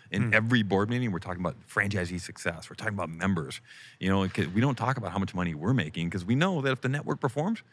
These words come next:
Speaker 1: we're gonna be fine at the end of the day.
Speaker 2: Right.
Speaker 1: So to me, it starts with your values. What do you stand for? Uh, you know,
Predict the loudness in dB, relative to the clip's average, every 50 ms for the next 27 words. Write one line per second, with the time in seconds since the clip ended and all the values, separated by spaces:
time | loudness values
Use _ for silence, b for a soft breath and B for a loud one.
0 | b b b _ 0 2 2 2 0 0 -2 -2 -4 -4 -2 -2 -4 -2 0 0
1 | 0 0 0 -2 -2 -4 -4 -4 -4 -2 -2 -2 -2 -4 B B B B B B
2 | 0 2 2 4 4 2 4 4 4 4 4 2 2 -2 -4 2 4 4 4 4
3 | 2 0 2 2 2 2 2 0 0 2 0 0 -4 -6 -10 -14 _ _ 0 2
4 | 2 4 4 4 4 4 2 0 0 0 0 0 -2 0 0 0 0 0 -2 -6
5 | B B B B B B 0 2 4 4 2 2 0 -2 -6 -8 -6 -4 -4 -4
6 | -4 -8